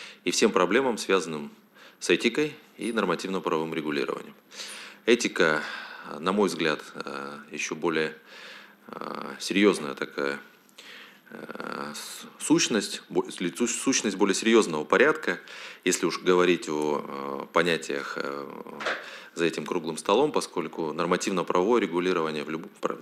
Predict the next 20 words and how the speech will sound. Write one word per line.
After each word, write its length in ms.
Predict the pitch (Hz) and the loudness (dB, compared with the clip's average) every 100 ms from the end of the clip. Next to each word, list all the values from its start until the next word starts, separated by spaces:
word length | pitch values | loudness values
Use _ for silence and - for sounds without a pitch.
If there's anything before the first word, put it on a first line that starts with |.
| - | -8
общественных 560 | 82 - 120 - 90 87 | -4 2 0 0 -8 -8
отношений 520 | - 82 95 85 73 - - - - | -4 -2 -2 -2 -8 -12 -16 -12 2
в 60 | |
любом 200 | 95 117 | 6 6
случае 320 | 117 95 - | 4 0 0
базируется 600 | 76 92 120 135 101 - | 2 2 4 4 2 0
на 100 | 85 | -6
тех 320 | 85 101 80 - | 0 0 -2 -4
представлениях, 720 | 78 - 101 95 127 127 95 | -4 -2 0 0 2 0 -2
которые 300 | - 90 80 | -2 -2 -2
формируются 640 | 92 90 95 131 135 123 | 0 0 2 0 0 -2
в 60 | 113 | -2
обществе. 440 | 107 - - 98 - - - - - - - | -2 -6 -6 -8 -8 -16 -12 -10 -10 -12 -4
И, 400 | 95 101 104 98 85 - - | 6 8 10 8 6 -4 -8
э, 360 | 85 80 80 78 78 | -4 -2 0 -2 0
вот 140 | 90 | 2
здесь 200 | - 131 | 4 4
я 60 | - | 2
хочу 220 | - - | -4 -6
перейти 500 | 87 90 90 147 147 | -4 -4 -2 0 0